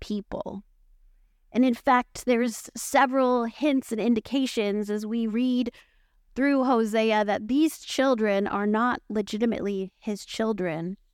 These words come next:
And it doesn't stop there. Gomer straight up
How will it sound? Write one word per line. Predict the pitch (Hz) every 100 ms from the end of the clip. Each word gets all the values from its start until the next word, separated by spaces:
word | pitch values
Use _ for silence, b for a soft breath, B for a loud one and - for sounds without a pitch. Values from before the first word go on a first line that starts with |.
| _ _ _ -
And | 262
it | 262
doesn't | 285 302 277
stop | - 294 269
there. | 214 254 233 226
Gomer | 233 269 285 277 262
straight | - - 285 277
up | 240 226 -